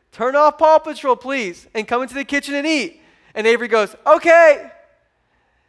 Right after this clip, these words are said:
And forty-five seconds later, our house is not very big. I look in to the living room and she's like, "Avery,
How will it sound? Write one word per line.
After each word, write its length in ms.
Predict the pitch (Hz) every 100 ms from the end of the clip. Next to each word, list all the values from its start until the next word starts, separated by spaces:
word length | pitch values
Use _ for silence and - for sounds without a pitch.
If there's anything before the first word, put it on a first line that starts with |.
| _ _ _ _ _ _ _ _ _ _ -
And 100 | 240
forty-five 480 | - 320 320 320 285
seconds 320 | 302 285 226
later, 480 | 302 294 226 160 165 _ _ _ -
our 60 | 190
house 180 | 277
is 80 | 214
not 180 | 247 240
very 220 | 233 262
big. 400 | 208 262 180 156 -
I 120 | 247
look 320 | 254 339 339
in 420 | 320 320 269 220 -
to 100 | 285
the 60 |
living 200 | 277 285
room 100 | 262
and 60 | 233
she's 120 | 240
like, 200 | 240 185 - _ _ _ _ _ _ _ _ _ _ _ _ _ _ _ _ _ _ _ _ _ _ 262 - - - - - - - - - - - - - _ _ _ _ _ _ _ _ _ _ 180 - _ _ - -
"Avery, 520 | 311 359 277 285 180